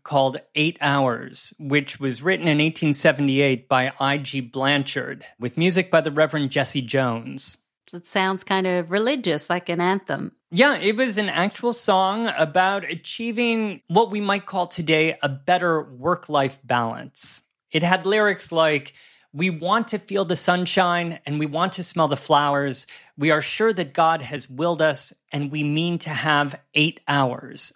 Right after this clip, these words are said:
Speaker 1: We're summoning our forces from the shipyard, shop, and mill. Eight hours for work,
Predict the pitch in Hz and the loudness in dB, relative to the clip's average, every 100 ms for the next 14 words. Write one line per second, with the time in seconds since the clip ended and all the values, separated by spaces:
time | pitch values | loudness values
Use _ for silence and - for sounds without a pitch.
0 | - 143 180 - - 220 226 214 196 170 | -8 0 0 2 2 4 2 0 2 2
1 | 165 - 160 170 165 165 151 135 - - | 2 -2 -4 -2 0 0 0 -2 -10 -20
2 | _ - 160 151 135 - 220 214 156 131 | _ -2 0 2 0 0 0 2 2 4
3 | 120 117 - 175 151 - - 143 139 135 | 0 -6 -2 2 0 -2 -8 -4 0 2
4 | 160 143 120 131 _ _ _ - 190 - | 4 2 0 -6 _ _ _ -2 -2 -2
5 | 165 175 175 156 - - 143 127 147 156 | -2 0 0 0 -4 -6 -4 0 2 2
6 | 151 | 0